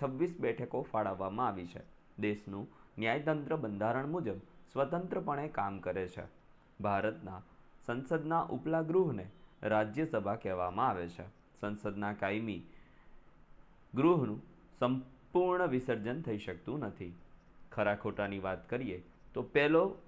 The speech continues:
સાચું છે, બીજું સાચું, ત્રીજું સાચું, ચોથું ખોટું, પાંચમું ખોટું. ત્યાર પછી, મને ઓળખવાનો છે, હું રાજ્યના બંધારણીય વડા છું.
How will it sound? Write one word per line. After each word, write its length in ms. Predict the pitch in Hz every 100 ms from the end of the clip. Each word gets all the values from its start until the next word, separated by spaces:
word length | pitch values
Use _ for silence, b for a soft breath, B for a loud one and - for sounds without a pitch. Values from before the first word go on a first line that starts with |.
| - - - -
સાચું 340 | 98 - 101
છે, 380 | 113 156 - -
બીજું 460 | 120 143 139 160 - - - 101
સાચું, 680 | 92 - 117 156 - -
ત્રીજું 460 | 120 135 123 156 180 - -
સાચું, 400 | 95 92 - 127 - - - -
ચોથું 420 | 151 156 156 160 - - -
ખોટું, 380 | 107 92 107 151 - - -
પાંચમું 520 | 113 110 123 143 202 - - -
ખોટું. 360 | 117 98 85 - - - - B B B B
ત્યાર 200 | 147 175
પછી, 240 | 190 196
મને 260 | 190 175 180
ઓળખવાનો 640 | 147 127 127 127 117 120
છે, 140 | 131 160
હું 220 | 139 120
રાજ્યના 580 | 101 101 127 139 110 123
બંધારણીય 720 | 104 95 104 110 123 143 139
વડા 320 | 101 90 90
છું. 240 | - 82